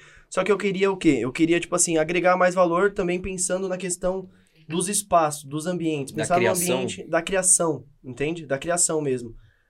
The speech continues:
Speaker 1: Ah, tipo, a gente olha uma fachada de um edifício. Pô, caramba, o cara teve essa ideia, o cara se pro-, se preocupou em deixar desse estilo, tipo, por que ele pro-,
Speaker 2: Sim.
Speaker 1: propôs esse revestimento, entende? E aí eu comecei a pesquisar um, um pouco mais sobre arquitetura, também meu grande amigo Vitor,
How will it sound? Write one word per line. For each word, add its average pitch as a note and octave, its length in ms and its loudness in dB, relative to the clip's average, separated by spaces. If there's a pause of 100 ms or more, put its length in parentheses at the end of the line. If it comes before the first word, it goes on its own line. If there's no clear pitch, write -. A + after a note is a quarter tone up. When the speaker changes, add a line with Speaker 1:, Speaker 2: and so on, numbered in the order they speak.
(120)
Speaker 1:
Ah, F3 180 4
tipo, E3 140 -2
a D3+ 60 0
gente D3+ 180 -2
olha D#3 180 4
uma E3 120 -4
fachada D#3 420 -4
de D#3+ 80 -2
um D#3+ 40 2
edifício. D3 520 -6 (380)
Pô, E3 160 0
caramba, D3 260 2
o C#3 60 -4
cara C#3+ 180 2
teve D3+ 220 -2
essa D#3+ 160 0
ideia, C3+ 260 0
o - 20 -8
cara C3 180 -4
se D3+ 160 -6
pro-, - 300 -6
se - 140 -8
preocupou F3 680 -4 (340)
em D#3 80 -4
deixar D#3 320 4
desse E3 320 -2
estilo, D3+ 380 -2
tipo, - 180 -14
por D#3 140 -4
que F3+ 80 -4
ele F3+ 100 0
pro-, E3+ 160 -6
Speaker 2:
Sim. D#3+ 180 -8
Speaker 1:
propôs D#3 420 0
esse D#3+ 160 -2
revestimento, C#3+ 600 -4
entende? C#3 340 -6 (540)
E E3+ 60 2
aí D#3+ 80 6
eu F3+ 80 2
comecei F#3 340 2
a E3 60 4
pesquisar D#3 340 4
um, D#3 100 4 (100)
um D#3 120 -8
pouco D#3 240 -4
mais C#3+ 160 0
sobre C#3+ 180 -2
arquitetura, D3+ 400 -2
também C#3+ 220 2
meu C#3+ 160 2
grande C#3+ 240 2
amigo C3+ 300 2
Vitor, D3 420 0